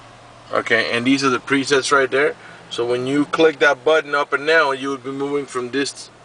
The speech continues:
to this to this and so on. You can also, uh, touch it manually. As you can see, it is a touch screen. All right. And, um, over here, the source button is the one that you press to go from, uh,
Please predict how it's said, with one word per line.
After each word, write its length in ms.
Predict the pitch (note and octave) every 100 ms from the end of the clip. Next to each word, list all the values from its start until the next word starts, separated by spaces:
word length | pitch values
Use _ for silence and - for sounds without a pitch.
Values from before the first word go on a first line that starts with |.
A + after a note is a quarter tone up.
| -
to 100 | C3+
this 300 | B2+ B2+ -
to 120 | A#2
this 260 | A#2 A#2 A#2
and 80 |
so 200 | G#2+ A2+
on. 160 | G#2 G2+ - - - - -
You 120 | B2
can 140 | C3 B2+
also, 380 | C3 - C3
uh, 220 | A#2 G#2 D#2+ - - - - - - - - - -
touch 200 | - B2
it 40 | A#2+
manually. 500 | A#2+ C3 B2 A#2 A2
As 140 | G#2+
you 80 | A#2
can 100 | -
see, 180 | - A#2+
it 60 |
is 220 | A2+ A2+ A2+
a 140 | G#2+
touch 260 | - A#2+ -
screen. 400 | - B2 C#3+ - - -
All 80 | A2
right. 260 | A#2 E3 - - - - - - - - - - - - - - - - - - - - - - - - -
And, 380 | B2 B2 A#2+ A#2
um, 500 | A#2+ A#2+ A#2 A#2+ A#2+ - - - - - - -
over 200 | - C3+
here, 260 | C3+ C#3+ C#3+
the 80 | C#3+
source 360 | - E3+ D#3+
button 380 | C3 D3+ D3+ C#3+
is 180 | C#3 -
the 80 | C#3
one 220 | C3+ C3+
that 120 | C3
you 120 | B2+
press 300 | C3 C3+ C3
to 80 | -
go 180 | B2 C3
from, 360 | - B2+ A#2+ A#2+
uh, 380 | A#2 A2+ A2+